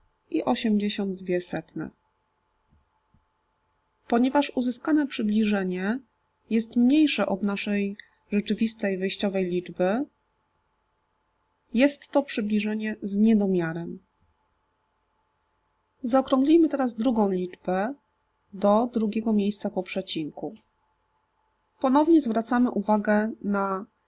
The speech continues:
liczbę znajdującą się na kolejnym miejscu po przecinku, czyli w naszym wypadku na trzecim miejscu po przecinku.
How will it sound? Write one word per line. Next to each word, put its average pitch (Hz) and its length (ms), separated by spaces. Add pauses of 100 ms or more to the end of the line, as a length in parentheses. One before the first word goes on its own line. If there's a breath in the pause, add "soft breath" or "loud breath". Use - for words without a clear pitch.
(460)
liczbę 214 340
znajdującą 208 680
się 202 140
na 196 100
kolejnym 190 420
miejscu 180 260
po 180 100
przecinku, 185 480
czyli 233 200
w - 20
naszym 220 320
wypadku 202 720
na 220 140
trzecim 220 380
miejscu 180 300
po 180 120
przecinku. 185 800